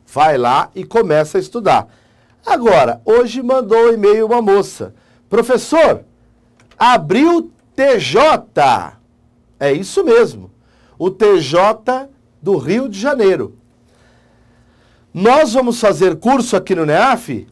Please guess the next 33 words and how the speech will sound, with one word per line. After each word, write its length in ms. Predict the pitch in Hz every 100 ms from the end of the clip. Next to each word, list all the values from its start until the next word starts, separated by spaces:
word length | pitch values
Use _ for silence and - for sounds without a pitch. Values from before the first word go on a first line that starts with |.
| _
Sim. 600 | - - - 240 330 254 - _ _ _ _ _ _ _ _ _ _
"Quem 220 | - 370
vai 160 | 349 311
fazer 320 | 269 202 233
a 60 | 214
prova?" 560 | 202 196 151 110 95 _ _ _
Fundação 800 | 190 190 156 - - 196 214 233 - _ -
Getúlio 400 | 131 151 185 185
Vargas. 380 | 156 139 120 123
Gente, 440 | 277 - 131 98 _ _ _ _ -
vai, 340 | 101 185 196 - _ _ _ _
pelo 240 | 113 101 92
menos 200 | 117 175
me 60 |
mandaram 480 | 226 240 147 143 139
lá, 100 | 127
mas 160 | 180 185
me 60 | 170
falaram 300 | 143 147 165
que 60 |
só 160 | - -
segunda 460 | - 165 110 147
é 20 | 156
publicado 500 | 156 156 120 127 160
o 40 |
edital, 340 | 180 196 123
mas 140 | 110 95
já 120 | 123
me 120 | 175
mandaram 400 | 269 381 - 190
lá 100 | 156
os 80 | 156
detalhes. 460 | 175 185 123 110